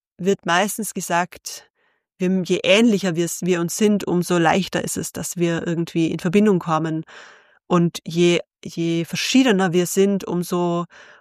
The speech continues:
umso logischer ist die Trennung und die Spaltung. Und ich finde es so spannend und auch so <laughs> motivierend, dass es da einfach Forschung gibt,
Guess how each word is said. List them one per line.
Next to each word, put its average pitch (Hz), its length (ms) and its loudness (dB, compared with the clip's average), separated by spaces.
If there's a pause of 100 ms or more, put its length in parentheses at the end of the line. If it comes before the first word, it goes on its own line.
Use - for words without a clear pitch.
(120)
umso 196 260 2
logischer 214 520 4
ist - 160 -6
die 180 80 -2
Trennung 180 500 0
und 165 260 -6
die 170 80 -8
Spaltung. 156 760 -6 (320)
Und 175 380 -4 (560)
ich 180 120 -4
finde 220 220 0
es - 120 -4
so 240 380 4
spannend 196 520 0
und 185 140 -4
auch 180 140 -6
so 233 320 0
<laughs> - 0 -
motivierend, 202 800 -2
dass 185 140 -6
es 185 100 -10
da - 120 -6
einfach 190 480 -4 (640)
Forschung 226 500 2
gibt, 202 420 -4